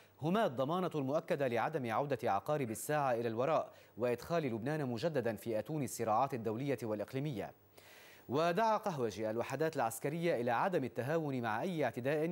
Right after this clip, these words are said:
يطاول أرواح المواطنين وممتلكاتهم، والتدخل الفوري لحسم الإشكالات الأمنية وتوقيف المتورطين فيها.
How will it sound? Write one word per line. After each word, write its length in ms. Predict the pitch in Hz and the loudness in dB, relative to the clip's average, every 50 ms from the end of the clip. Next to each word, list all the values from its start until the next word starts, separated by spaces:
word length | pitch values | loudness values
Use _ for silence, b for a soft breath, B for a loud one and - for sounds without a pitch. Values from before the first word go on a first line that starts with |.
| 160 | -2
يطاول 340 | 123 - 131 135 135 135 123 | -2 -2 0 0 2 2 2
أرواح 380 | 123 110 110 117 135 143 - - | 2 2 2 2 0 -2 -2 -4
المواطنين 560 | 135 120 113 113 110 104 - 131 139 160 175 | -4 -2 0 0 0 0 -2 -2 -2 -2 -2
وممتلكاتهم، 920 | 160 127 110 110 104 95 117 110 107 101 - 147 151 147 143 143 165 190 196 B B B B B B B | -2 -2 -4 -4 -4 -4 -2 -2 -2 -2 -2 -2 -2 -2 -2 -4 -4 -4 -6 B B B B B B B
والتدخل 560 | 113 127 127 - 135 135 180 - - 160 147 | 0 0 0 0 0 0 0 0 0 0 0
الفوري 500 | 139 127 107 - 120 113 113 139 190 196 | 0 0 0 -2 -2 0 0 0 -2 -2
لحسم 400 | 135 120 - - 160 - - 156 | -2 -2 -4 -4 -6 -6 -6 -4
الإشكالات 560 | 139 113 107 - - - 123 120 143 160 - | -4 -2 -4 -4 -2 -2 -2 0 0 0 -2
الأمنية 520 | 165 139 127 135 170 185 139 123 113 107 - B B B B B | -2 -2 -2 -2 -2 -2 0 0 0 0 0 B B B B B
وتوقيف 560 | 110 117 117 120 117 98 - 175 175 - 151 | -2 -2 0 0 -2 -2 0 -2 -2 0 -2
المتورطين 760 | 135 127 120 117 113 113 117 113 107 117 - 160 165 147 123 | -2 -2 -2 -2 0 0 0 2 0 -2 -2 -4 -4 -4 -4
فيها. 380 | - 127 107 92 90 80 - | -4 -4 -4 -4 -6 -8 -10